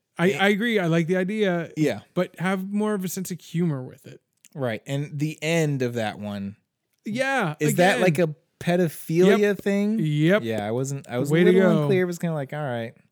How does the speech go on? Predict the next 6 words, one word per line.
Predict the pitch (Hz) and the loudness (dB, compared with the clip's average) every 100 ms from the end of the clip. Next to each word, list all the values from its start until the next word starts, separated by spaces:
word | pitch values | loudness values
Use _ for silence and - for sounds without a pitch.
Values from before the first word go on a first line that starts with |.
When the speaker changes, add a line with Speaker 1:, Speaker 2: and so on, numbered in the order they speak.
| _ _ _ _ _ _ - | _ _ _ _ _ _ -4
Speaker 2:
Uh, | 135 147 | -2 0
X | 160 185 - | 0 -2 0
is | 185 165 | 0 0
for | - 175 | 0 0
Xylophone. | 156 131 139 151 143 120 120 113 104 95 92 - _ _ _ _ _ _ - | 0 2 2 2 0 -2 -4 -4 -4 -6 -8 -12 _ _ _ _ _ _ -6
Speaker 1:
Okay. | 165 160 151 139 | -2 -2 -2 -6